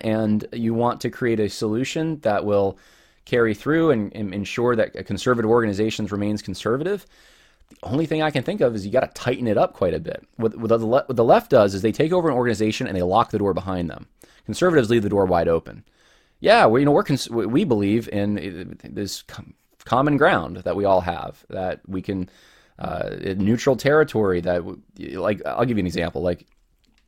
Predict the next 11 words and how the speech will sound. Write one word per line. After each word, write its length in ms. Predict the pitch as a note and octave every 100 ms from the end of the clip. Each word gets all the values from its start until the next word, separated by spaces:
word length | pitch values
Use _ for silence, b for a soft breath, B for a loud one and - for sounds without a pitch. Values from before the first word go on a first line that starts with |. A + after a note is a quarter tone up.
| _ -
uh, 280 | F#2 E2+ -
at 140 | F#2
a 240 | F2 F2 - - -
Christian 280 | C3 A#2
university, 540 | G2 F2 E2+ E2 - F2
let's 180 | E2 -
say, 240 | C#2+ - b b b b b _
uh, 220 | G2+ F#2 F2+ _ _ _ B2
they 340 | C3+ D3 F3+
are, 260 | C3+ C#3+ C3
m-, 340 | A#2+ A2+ -